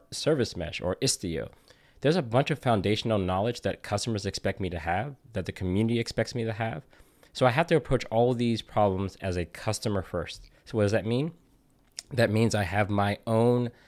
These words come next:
you know, Google Cloud projects or set of projects that are actually expensed through the same way a customer would do things. Um, so I try to avoid any of the special things that we have internally just to make sure that I'm always experiencing things as a customer does.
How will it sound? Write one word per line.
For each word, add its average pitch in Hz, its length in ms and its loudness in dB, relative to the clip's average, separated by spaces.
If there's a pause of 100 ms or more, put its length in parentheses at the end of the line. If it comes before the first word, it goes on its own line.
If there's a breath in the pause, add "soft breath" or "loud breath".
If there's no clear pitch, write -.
(240 soft breath)
you 107 60 -4
know, 101 120 0
Google 113 400 2
Cloud 107 400 0
projects 107 640 0
or 87 80 -2
set 98 200 -2
of 104 120 -4
projects 104 460 0
that 101 360 -2
are 90 160 -2
actually 104 320 -2
expensed - 560 -6
through 101 160 -2
the 95 100 -2
same 101 300 -2
way 107 140 -2
a 117 60 -4
customer 107 420 -2
would 90 160 -4
do 87 100 -2
things. - 400 -14 (520 loud breath)
Um, 92 200 -2
so 104 140 0
I 101 40 2
try 139 160 2
to 131 120 8
avoid 104 420 4
any 107 140 0
of 107 80 0
the 95 80 -4
special - 400 -2
things 117 240 0
that 101 100 0
we 107 120 -2
have 104 180 0
internally 113 520 -2 (360 soft breath)
just 139 360 2
to 139 60 0
make 127 220 2
sure 123 280 4
that 101 140 2
I'm 95 160 -2
always 113 400 6
experiencing 101 760 -2
things 95 380 -4 (300)
as 90 160 -10
a - 20 -8
customer 101 380 0
does. 78 340 -10